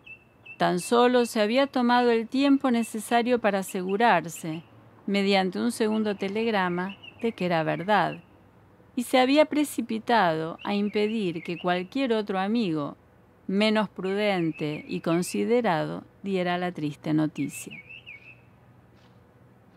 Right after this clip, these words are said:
Ella no escuchó la historia como otras muchas mujeres la han escuchado,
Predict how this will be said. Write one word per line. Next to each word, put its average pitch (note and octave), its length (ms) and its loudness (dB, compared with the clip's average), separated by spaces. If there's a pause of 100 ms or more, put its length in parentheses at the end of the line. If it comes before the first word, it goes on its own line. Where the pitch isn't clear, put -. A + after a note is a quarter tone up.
(260)
Ella D#4+ 640 2
no C4+ 220 4
escuchó D#4+ 560 0
la E4 120 6
historia F#3 720 2
como G#3 280 -2
otras B3+ 320 2
muchas B3+ 420 4
mujeres A3+ 520 0
la F#3+ 240 2
han F#3+ 120 0
escuchado, E3+ 840 0